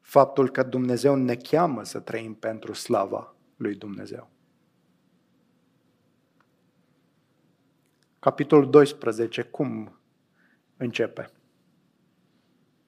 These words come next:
"Prin urmare, vă îndemn, fraților, prin îndurările lui Dumnezeu, să vă aduceți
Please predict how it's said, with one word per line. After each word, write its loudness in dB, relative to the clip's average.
"Prin 0
urmare, 6
vă 2
îndemn, 2
fraților, -4
prin -2
îndurările 4
lui 0
Dumnezeu, -4
să 2
vă 6
aduceți 2